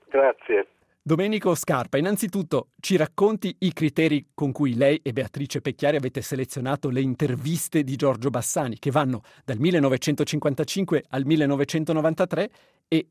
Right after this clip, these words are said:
Speaker 2: ci racconti come avete scovato il materiale inedito.
Speaker 1: Beh, i criteri sono quelli dell'ascolto dei testi, orecchio, gusto e gusto per la varietà, perché avevamo,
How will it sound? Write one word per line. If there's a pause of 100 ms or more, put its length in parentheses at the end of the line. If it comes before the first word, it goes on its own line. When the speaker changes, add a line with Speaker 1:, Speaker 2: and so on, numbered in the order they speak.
Speaker 2:
ci
racconti
come
avete
scovato
il
materiale
inedito. (280)
Speaker 1:
Beh, (120)
i
criteri
sono
quelli
dell'ascolto
dei
testi,
orecchio,
gusto (440)
e
gusto
per
la
varietà,
perché
avevamo,